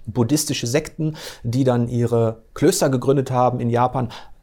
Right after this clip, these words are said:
Warum haben die das eigentlich gemacht? Das war alles andere als, ähm, tatsächlich immer religiös motiviert, denn ein Kloster bekam Privilegien von den, von dem, äh, Fürstenclan,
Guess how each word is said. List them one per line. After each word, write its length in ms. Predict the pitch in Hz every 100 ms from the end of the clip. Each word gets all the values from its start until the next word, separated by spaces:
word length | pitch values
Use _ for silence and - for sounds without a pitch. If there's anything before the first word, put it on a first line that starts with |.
| -
Warum 240 | 135 165
haben 160 | 143 156
die 60 |
das 200 | 139 113
eigentlich 380 | 117 139 123 117
gemacht? 460 | 110 107 165 - - - - -
Das 220 | - 143 147
war 120 | 139
alles 420 | 135 123 - - - - - -
andere 440 | - 170 147 131 120
als, 460 | 117 117 - -
ähm, 360 | 123 110 104 101 -
tatsächlich 720 | 131 120 - 123 123 117 113 127
immer 340 | 120 117 117
religiös 560 | 117 113 113 110 156 156
motiviert, 460 | 131 120 120 117
denn 100 | 113
ein 160 | 107 110
Kloster 400 | 127 131 - 139
bekam 540 | 123 - 120 117 117 - - - -
Privilegien 720 | 120 107 120 180 202 220 - - -
von 260 | - 117
den, 240 | 110 117 -
von 200 | - 117
dem, 160 | 110
äh, 380 | 110 127 113 107
Fürstenclan, 720 | 139 147 165 - 147 143